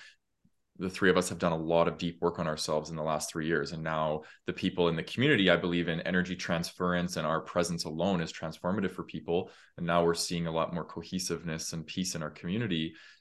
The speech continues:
So yeah, it's just a testament to leadership. It's so important. Leaders have to be, like, doing the work and embodying the transformation that they're leading people towards. And I, I just, yeah, I'm really proud of you two for doing your work and really showing up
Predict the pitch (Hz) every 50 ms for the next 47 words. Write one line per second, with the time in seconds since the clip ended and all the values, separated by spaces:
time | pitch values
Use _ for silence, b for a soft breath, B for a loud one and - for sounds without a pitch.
0 | b - - - 95 82 78 80 - - - 90 104 101 85 85 85 - - 87
1 | - - 90 - - 92 92 - - 95 85 80 - - 101 87 80 76 B B
2 | B B B - 92 101 113 120 120 - - - 76 - - - - - - -
3 | - 107 104 104 95 - 110 110 95 65 80 82 82 92 92 98 95 - - -
4 | 87 87 - - 92 90 85 82 85 82 - - 82 78 - - _ - 95 95
5 | 90 92 90 87 82 82 80 80 85 87 80 82 - - - - 85 82 80 -
6 | - 87 85 82 - 80 80 82 85 85 80 78 78 78 78 78 78 b b b
7 | b b - 87 - - 95 87 85 - - 87 82 80 82 - - 87 80 76
8 | - 85 82 80 80 85 87 82 85 82 80 - - 87 - 82 80 - - 82
9 | 73 76 76 82 104 107 87 90 - - - 82 80 78 - - - 76 - 78
10 | - - - B B B B B _ - 85 78 76 76 80 73 - - 85 87
11 | 85 82 80 78 - - 82 80 78 82 82 87 82 78 - - 90 80 - -
12 | 82 78 76 82 87 - - 90 85 82 80 78 82 85 - - 85 85 78 76
13 | 78 80 82 76 78 - - - - - - 80 80 73 b b b b b b
14 | - 92 87 82 78 - - - 85 80 78 80 78 78 76 -